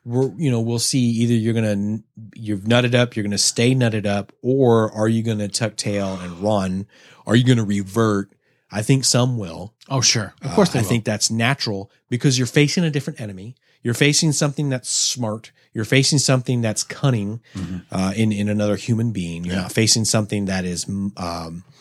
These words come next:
Speaker 1: o-, of single mind, which is just, just to wander around chomping.
Speaker 2: Yeah.
Speaker 1: Uh, that's easy. You're slow. I can take care of you. But the,
Speaker 2: Yeah.
Speaker 1: the mental aspect of a, of,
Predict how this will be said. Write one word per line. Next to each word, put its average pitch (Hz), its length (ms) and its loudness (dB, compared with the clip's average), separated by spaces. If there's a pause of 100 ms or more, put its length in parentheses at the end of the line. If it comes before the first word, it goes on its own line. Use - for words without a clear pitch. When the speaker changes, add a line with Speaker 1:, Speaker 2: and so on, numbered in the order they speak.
(440)
Speaker 1:
o-, 104 80 -2
of 104 180 -4
single 117 300 4
mind, 98 500 0
which 95 180 -2
is 90 160 -4
just, - 360 -2
just - 320 -4
to 85 260 -6
wander 92 380 -6
around 92 560 -8
chomping. 90 600 -6
Speaker 2:
Yeah. 117 200 0 (260)
Speaker 1:
Uh, 104 220 0
that's 127 220 2
easy. 156 200 2
You're 101 140 -8
slow. 131 480 0
I 113 140 -8
can 113 120 -6
take 104 240 -4
care 123 240 0
of 98 120 -4
you. 90 380 -8
But 92 280 -6 (840)
the, 101 120 -6
Speaker 2:
Yeah. - 160 4
Speaker 1:
the 107 140 -2
mental 123 500 2
aspect 95 640 -4
of 90 180 -6
a, 90 220 -6
of, 87 160 -6